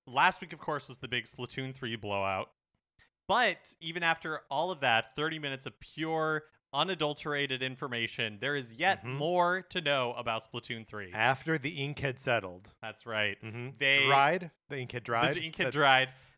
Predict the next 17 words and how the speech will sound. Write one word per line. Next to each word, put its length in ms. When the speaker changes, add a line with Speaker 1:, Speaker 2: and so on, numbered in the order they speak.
Speaker 1:
They 180
Speaker 2:
maybe 200
too 200
far 280
away 220
from 140
the 80
original 360
saying 460
<laughs> 60
to, 260
to 340
be 140
intuitive 480
what 120
I'm 140
doing. 320